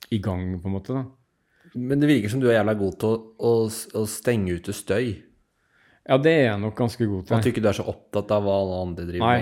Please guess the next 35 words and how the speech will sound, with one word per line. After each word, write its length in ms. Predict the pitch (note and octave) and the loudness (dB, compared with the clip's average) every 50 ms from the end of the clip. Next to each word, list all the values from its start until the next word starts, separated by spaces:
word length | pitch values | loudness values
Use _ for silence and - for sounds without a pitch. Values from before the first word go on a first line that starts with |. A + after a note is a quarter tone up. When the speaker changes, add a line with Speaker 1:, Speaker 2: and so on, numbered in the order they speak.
| G2 G2 | 0 -4
Speaker 2:
egentlig. 80 | C3 B2+ | -2 0
Speaker 1:
det 100 | B2 A#2+ A#2 | 2 2 4
er 80 | A2+ G2+ | 2 2
jeg 180 | G2 F#2+ G#2 | 0 -2 -2
Speaker 2:
Som, 140 | G#2 A2+ A2+ | -2 -2 -2
Speaker 1:
virkelig 220 | A2 A2 A2+ G#2+ G#2 | -2 -2 -4 -4 -6
ikke, 200 | - - - F#2+ | -8 -10 -10 -6
da. 80 | F#2 F#2+ | -6 -4
Speaker 2:
som 280 | G2 F#2+ A#2+ G#2+ G#2 G2+ | -2 0 0 0 0 0
person, 440 | A2+ A2 G#2 - A2+ A#2+ C3+ C3 A#2 | 0 -2 0 0 -2 -2 -2 -2 -4
ikke 160 | G#2+ G#2 G#2 | -4 -4 -2
at 20 | |
du 60 | G#2 G#2 | -2 -2
Speaker 1:
Nei. 80 | G#2 | -2
Speaker 2:
trenger 240 | G#2+ G2+ G2 F#2+ G2 | -2 -2 0 -2 -2
å 80 | G2+ - | -4 -4
tenke 360 | - A2 F#2+ E2 - - G#2 G2 | -4 -4 -4 -6 -10 -12 -8 -4
det. 60 | - | -4
Speaker 1:
Jeg 80 | C3 A#2+ | -2 0
bryr 240 | B2 B2 B2 A2+ G#2 | 2 4 4 4 2
meg 160 | G#2 G2+ F#2+ | 0 -2 -4
ikke 160 | - A#2 - | -8 -8 -4
så 80 | - B2 | -2 0
mye 260 | B2 A#2 G#2+ G#2 G2+ G2 | 0 2 2 0 0 0
om 160 | G2 G2 G2+ | -2 -2 -2
det. 160 | G2 G#2 G#2 G#2 - - _ _ _ _ - - _ | -2 -2 -4 -4 -6 -8 _ _ _ _ -20 -20 _
Eh, 540 | - A2+ G#2+ G#2+ G#2 G#2+ G#2 G#2 G#2 G#2 G#2+ | -8 -6 -6 -4 -4 -4 -4 -4 -2 0 0
Speaker 2:
Er 40 | A#2+ | 2
det 180 | A2 A2 G#2+ G#2 | 4 4 4 2
sånn 180 | F#2+ F#2 G#2 F#2+ | 0 -2 -4 -2
du 80 | G2 G2 | -2 -2
alltid 220 | E2+ E2+ - - G#2 | -2 -2 -2 -2 0
har 80 | C#4+ F#4 | 0 0
vært, 80 | - | -2
eller? 240 | D#4+ D#4+ E4 C4+ - | -4 -6 -6 -6 -10